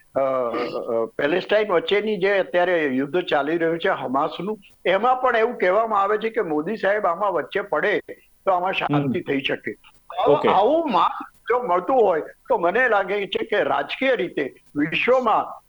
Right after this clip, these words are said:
Speaker 1: મોદી સાહેબ બહુ જ, અ, સફળ થશે અને એમનું નામ થશે અને એનો ફાયદો
Speaker 2: ચલો, બિલકુલ,
Speaker 1: ભારતને
Speaker 2: બિલકુલ.
Speaker 1: મળશે.
Speaker 2: ઓકે, ઓકે.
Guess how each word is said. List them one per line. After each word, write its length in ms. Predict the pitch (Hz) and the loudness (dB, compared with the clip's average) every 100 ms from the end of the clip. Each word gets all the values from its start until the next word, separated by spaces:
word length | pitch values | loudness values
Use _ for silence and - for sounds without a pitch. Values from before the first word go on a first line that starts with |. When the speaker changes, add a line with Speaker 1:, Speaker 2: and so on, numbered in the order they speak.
| - | -2
Speaker 1:
મોદી 260 | 135 175 247 | 0 0 -2
સાહેબ 480 | - - 190 180 180 - - - | -6 -4 2 2 0 -6 -8 -2
બહુ 220 | 202 220 | 0 -2
જ, 100 | 139 - - | -6 -14 -4
અ, 100 | 135 143 | -2 0
સફળ 300 | - 151 226 | -2 2 4
થશે 460 | 240 180 - 135 - _ - | 4 2 2 -2 -4 _ -2
અને 140 | 180 | 2
એમનું 320 | 175 160 180 | 2 0 0
નામ 260 | 156 127 120 | 0 0 -2
થશે 200 | 135 113 | -4 -2
અને 180 | 196 220 | -2 0
એનો 240 | 180 185 233 | 0 2 0
ફાયદો 300 | 190 147 - | 2 2 4
Speaker 2:
ચલો, 120 | 170 | 4
બિલકુલ, 260 | 151 - | 2 2
Speaker 1:
ભારતને 160 | 185 160 | 2 0
Speaker 2:
બિલકુલ. 300 | 160 151 127 | 0 -2 -2
Speaker 1:
મળશે. 300 | 110 - - _ - - _ _ _ _ | -6 -12 -16 _ -20 -20 _ _ _ _
Speaker 2:
ઓકે, 340 | 170 208 208 160 | 6 6 4 2
ઓકે. 360 | 180 190 151 | 4 4 2